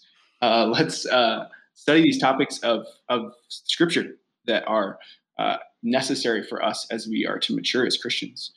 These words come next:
Um, and so that, that intentionality of that, I think, was,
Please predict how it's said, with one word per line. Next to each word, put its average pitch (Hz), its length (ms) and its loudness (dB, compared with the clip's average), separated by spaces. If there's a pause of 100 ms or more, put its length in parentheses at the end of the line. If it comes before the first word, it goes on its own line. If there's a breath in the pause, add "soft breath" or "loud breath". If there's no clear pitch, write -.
(340 soft breath)
Um, 117 180 2
and 110 80 0
so 135 140 4
that, 135 260 2
that 127 120 4
intentionality 123 800 4
of 120 100 0
that, 139 300 2 (200)
I 117 80 -2
think, 120 260 -4
was, - 500 -4